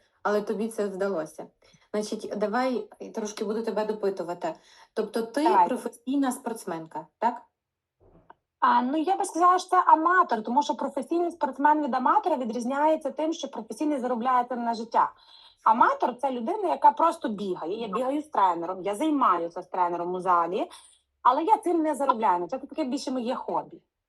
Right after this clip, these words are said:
Speaker 2: Ось так
Speaker 1: Мгм.
Speaker 2: називається.
Speaker 1: Добре.
Speaker 2: Тобто це не
Speaker 1: Е,
Speaker 2: приносить
Speaker 1: ви
Speaker 2: мені доходу.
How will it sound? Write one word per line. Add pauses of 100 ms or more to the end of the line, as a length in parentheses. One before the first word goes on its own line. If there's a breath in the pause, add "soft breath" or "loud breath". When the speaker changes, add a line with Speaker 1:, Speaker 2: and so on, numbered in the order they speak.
(240)
Speaker 2:
Ось
так
Speaker 1:
Мгм.
Speaker 2:
називається. (640)
Speaker 1:
Добре.
Speaker 2:
Тобто
це
не
Speaker 1:
Е,
Speaker 2:
приносить
Speaker 1:
ви
Speaker 2:
мені
доходу.